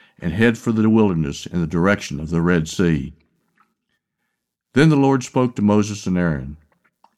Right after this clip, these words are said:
How long must I endure this evil community that keeps complaining about me?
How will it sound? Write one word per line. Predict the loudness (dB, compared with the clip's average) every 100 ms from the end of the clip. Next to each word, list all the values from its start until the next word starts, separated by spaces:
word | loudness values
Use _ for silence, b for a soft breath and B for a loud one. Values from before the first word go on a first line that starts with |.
| _ _ _ _ _ _ -2
How | 0
long | 2 2 0 0
must | -2 0
I | 0 4
endure | 4 4 2 2 -2
this | -4 -4
evil | 2 4 2
community | 0 0 2 0 -2 -2
that | -2 -4
keeps | 0 0 0
complaining | -2 0 2 2 2 0
about | 0 -2 -2
me? | -6 -6